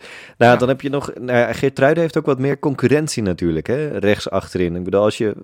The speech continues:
Speaker 1: ja,
Speaker 2: Nou
Speaker 1: Van
Speaker 2: ja.
Speaker 1: Dijk voor je hebt en dan De Vrij nog. En dan schijnt er nog een speler van Bayern te zijn.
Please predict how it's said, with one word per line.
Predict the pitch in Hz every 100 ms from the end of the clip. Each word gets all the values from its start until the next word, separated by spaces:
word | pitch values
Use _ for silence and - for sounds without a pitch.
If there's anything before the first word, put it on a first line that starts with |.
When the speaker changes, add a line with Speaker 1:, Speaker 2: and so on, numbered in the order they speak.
| _ _ 90
Speaker 1:
ja, | 98 98
Speaker 2:
Nou | 95 87
Speaker 1:
Van | 87
Speaker 2:
ja. |
Speaker 1:
Dijk | 98 110 -
voor | - 113
je | 107
hebt | 101 110 -
en | 98
dan | 95 95
De | 92
Vrij | - 101 98 107
nog. | 101 101 -
En |
dan | 87 85 - - -
schijnt | - 98 92
er |
nog | 98 90
een |
speler | - 98 92
van | 95 82
Bayern | 90 101 98
te | 98
zijn. | 95 95